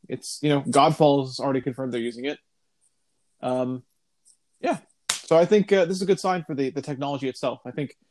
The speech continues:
developers like it, and developers are gonna use it as well. And you know what I thought of? Astro's Playroom being what it is, being, you know, essentially a, a tech demo.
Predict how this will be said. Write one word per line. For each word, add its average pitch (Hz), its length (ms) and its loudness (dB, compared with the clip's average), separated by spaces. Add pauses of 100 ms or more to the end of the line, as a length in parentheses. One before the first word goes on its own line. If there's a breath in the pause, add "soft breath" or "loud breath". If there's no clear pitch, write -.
(240)
developers 151 460 0
like 127 280 -2
it, 202 160 0 (560)
and 127 100 -4
developers 131 320 -2
are 127 40 -6
gonna 131 140 -2
use 131 180 2
it 104 180 -4
as 123 160 -6
well. 131 200 4 (400 soft breath)
And 180 200 4
you 185 100 8
know 220 80 8
what 262 80 6
I 233 60 2
thought 170 240 0
of? 196 140 -4 (1160)
Astro's 233 380 0
Playroom 165 560 -6 (500)
being 190 320 0
what 165 120 0
it 135 80 0
is, 117 200 0
being, 156 340 -2 (180)
you 156 80 -2
know, 147 80 2
essentially 160 580 2
a, 131 280 2 (460)
a 139 60 -6
tech - 280 0
demo. 104 340 -6